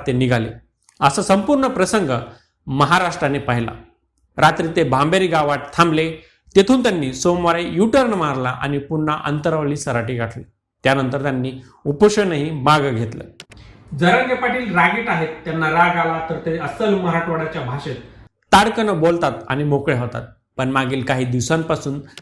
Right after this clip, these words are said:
जरांगे पाटील रागासोबतच वैतागलेले दिसून आले आहे. मध्यंतरी त्यांना भेटायला आलेले सरकारी अधिकाऱ्यांना ते एकेरी भाषेत बोलत असल्याचा आणि शिवीगाळ करत असल्याचा व्हिडिओ व्हायरल झाला होता. उपोषण सोडवण्यासाठी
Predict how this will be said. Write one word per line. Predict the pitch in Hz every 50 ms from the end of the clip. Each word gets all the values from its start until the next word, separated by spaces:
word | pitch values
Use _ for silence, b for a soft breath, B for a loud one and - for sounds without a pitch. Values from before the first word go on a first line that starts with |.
| B -
जरांगे | 123 156 160 175 190 196 180 180
पाटील | - 151 156 151 160 147 123
रागासोबतच | 123 143 151 165 170 170 165 - 160 135 139 143 143 - 156 156 156 - _ _ _ _
वैतागलेले | 135 139 147 147 143 170 147 135 131 127 123 123 120 123
दिसून | 131 131 131 123 127 - 117 110
आले | 110 110 107 110
आहे. | 107 107 - - _ _ _ _ b b b b b b _ -
मध्यंतरी | - 143 156 170 160 156 220 240 254 233 240 214 233
त्यांना | 214 220 208 208 214
भेटायला | 202 160 165 160 160 175 170 170 170
आलेले | 165 160 165 170 170 165 160
सरकारी | 165 - 160 160 160 160 -
अधिकाऱ्यांना | 156 147 147 143 165 160 180 170 156 139 127 123 123 -
ते | 165
एकेरी | 160 160 160 202 202 196
भाषेत | 190 165 165 165 - 190 175
बोलत | 160 156 160 160 160 151 156
असल्याचा | 151 147 - 190 180 180 - 135 120 120 - -
आणि | - 139 147 -
शिवीगाळ | - - 185 165 180 196 185 208 202
करत | 190 196 180 165 151 139 143
असल्याचा | - - 156 147 143 151 135
व्हिडिओ | 123 131 139 139 143 147 147
व्हायरल | 143 - 147 147 135 131 131
झाला | 120 117 117 113 113
होता. | 117 120 - - - _ _ _
उपोषण | 151 135 131 - 165 156 - 147 143
सोडवण्यासाठी | - 147 135 131 135 139 139 139 127 156 160 151 147 143